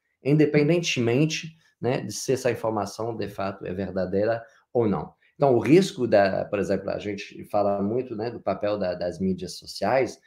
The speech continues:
é que uma pessoa que tem, né, entra numa bolha, né, em que ela está constantemente expostas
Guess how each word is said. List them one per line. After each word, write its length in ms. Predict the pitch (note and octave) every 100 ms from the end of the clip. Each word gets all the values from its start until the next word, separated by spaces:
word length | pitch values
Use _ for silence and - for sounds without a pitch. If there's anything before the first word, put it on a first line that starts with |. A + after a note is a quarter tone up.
| _ _
é 80 | G#2+
que 120 | -
uma 160 | C3 B2+
pessoa 420 | A#2+ A2+ B2+ B2+
que 140 | -
tem, 300 | - A#2+ A2+
né, 380 | G2 A#2+ A#2 - - -
entra 300 | A#2 C3 A2+
numa 240 | G#2 G2+ F#2
bolha, 600 | F2+ G2 C3 A#2+ F#2 F2+
né, 200 | G#2+ A#2
em 140 | G2+
que 120 | G2+
ela 100 | G#2
está 260 | G2 - G2
constantemente 840 | - B2 - D#3 D#3 - A#2+ A2+ G#2
expostas 840 | - - A#2+ B2+ - - -